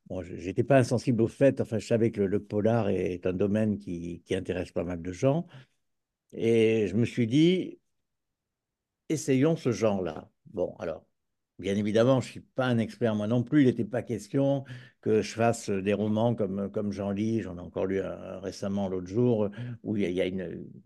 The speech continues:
où le, l'auteur maîtrise la technique, la technicité, si vous voulez, des policiers. Donc, j'ai préféré rester dans, dans le domaine, effectivement, de, euh,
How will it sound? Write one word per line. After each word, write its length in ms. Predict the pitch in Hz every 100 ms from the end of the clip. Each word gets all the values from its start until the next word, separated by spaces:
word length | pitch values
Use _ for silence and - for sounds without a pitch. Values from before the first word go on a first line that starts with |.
| _ _ _ _ _ _ -
où 120 | 113
le, 140 | 104
l'auteur 420 | 104 127 - 127
maîtrise 580 | 104 101 117 - 127 107
la 100 | 92
technique, 520 | - 101 - 120 120
la 80 | -
technicité, 720 | - 107 120 104 - 104 123
si 140 | 107 98
vous 60 |
voulez, 160 | 95 92
des 120 | 90
policiers. 560 | - 95 98 - 170 170 - - - - -
Donc, 400 | 135 151 - - _
j'ai 140 | 90 120
préféré 420 | - 131 135 127
rester 300 | 120 120 123
dans, 280 | 110 95 95
dans 160 | 98
le 100 | 117
domaine, 440 | 110 120 127 123 113
effectivement, 720 | 110 117 - 110 110 120 110
de, 240 | 92 92 - - - _ _ _ _ _ _ _ _ _ _
euh, 360 | 110 98 98